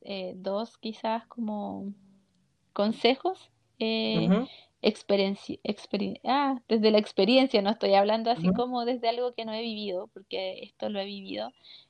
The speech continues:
Speaker 1: y sé que es así, sé que es certero. Em, lo primero, yo creo que cuando entendemos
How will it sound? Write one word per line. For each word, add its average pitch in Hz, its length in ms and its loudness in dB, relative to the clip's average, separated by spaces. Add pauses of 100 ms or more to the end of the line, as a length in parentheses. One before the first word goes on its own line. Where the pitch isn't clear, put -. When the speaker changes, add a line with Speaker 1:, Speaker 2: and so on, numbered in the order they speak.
(140)
Speaker 1:
y 190 120 -6
sé 226 260 2
que 214 200 4
es 220 120 0
así, 214 280 0
sé 196 180 -2
que 196 180 -2
es 202 80 -8
certero. - 540 -4 (720)
Em, 185 640 2 (380)
lo 208 200 4
primero, 220 500 2 (260)
yo 208 180 0
creo 214 220 -2
que 220 120 -2
cuando 202 600 0 (160)
entendemos 202 720 0